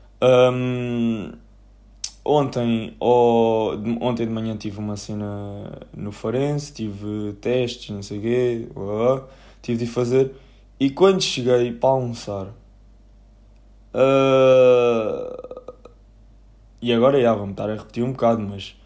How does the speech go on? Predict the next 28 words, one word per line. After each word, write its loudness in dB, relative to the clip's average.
tinha 0
ali 4
uma 0
lasanhazita 0
de -4
espinafres. -8
Comi -2
espinafres -2
o-, 2
ontem 0
e 6
hoje, 6
putos. -6
Juro 2
que -8
se -4
o 0
p-, -14
o -12
espinafre 0
fosse -2
como -2
o -2
Poppy 2
dizia, 0
tá, 0
tá 4
bem, 0